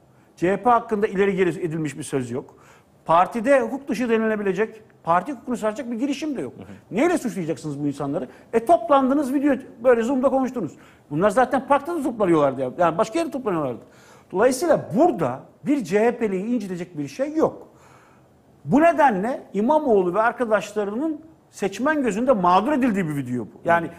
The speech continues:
Speaker 1: bu videoyu dolaşıma sokan Kılıçdar-, dolaşıma sokan ve çoğaltan Kılıçdaroğlu taraftarları birinci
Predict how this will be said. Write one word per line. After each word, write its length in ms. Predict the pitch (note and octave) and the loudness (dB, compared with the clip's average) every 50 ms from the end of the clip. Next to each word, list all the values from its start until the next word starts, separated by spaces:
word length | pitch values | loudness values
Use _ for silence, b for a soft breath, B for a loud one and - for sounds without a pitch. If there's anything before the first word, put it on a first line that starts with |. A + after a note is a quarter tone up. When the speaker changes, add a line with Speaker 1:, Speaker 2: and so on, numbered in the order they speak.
| B B B B B | B B B B B
Speaker 1:
bu 160 | F3 C4 D#4 | -4 -2 0
videoyu 340 | E4+ D#4+ D4+ D4 B3+ A3+ G#3 | 0 0 0 2 2 2 2
dolaşıma 420 | F#3 G3+ G3+ G#3 G3+ - B3 C4 B3 | 2 2 2 2 0 0 -6 -6 -4
sokan 340 | - G#3+ G#3 - A#3 G#3 | -6 -4 -2 -2 -2 -2
Kılıçdar-, 360 | D3+ E3+ G3 F#3 - B3+ B3 B3+ - - - - _ _ _ - | 0 -4 -4 -2 -2 -2 -2 -2 -4 -18 -20 -20 _ _ _ -8
dolaşıma 460 | D3+ E3+ F3+ G#3+ - - A#3 B3 A#3+ G#3+ | -2 2 2 2 2 0 -4 -4 -4 -4
sokan 320 | - A3 A3 B3 A#3+ A3+ | -4 -4 -4 -2 -2 -2
ve 80 | G3+ - | -4 -4
çoğaltan 440 | - G#3 G3+ G#3 G3+ G#3 C4+ A#3 | -2 2 2 2 2 2 -2 -2
Kılıçdaroğlu 380 | F#3+ G#3 G#3 G#3+ D4 C#4 A3+ F3 | -2 -4 -4 -2 0 0 0 0
taraftarları 640 | E3 F3+ F3 D3+ - G3 F3+ F#3 A3 C4 D#4+ C#4 B B B B B B B - | 2 0 0 0 -2 -2 -2 -2 -2 -4 -4 -6 B B B B B B B 0
birinci 480 | G3 A3 B3 B3+ B3 B3+ E4 E4 - | 2 2 2 2 2 0 -2 -4 -6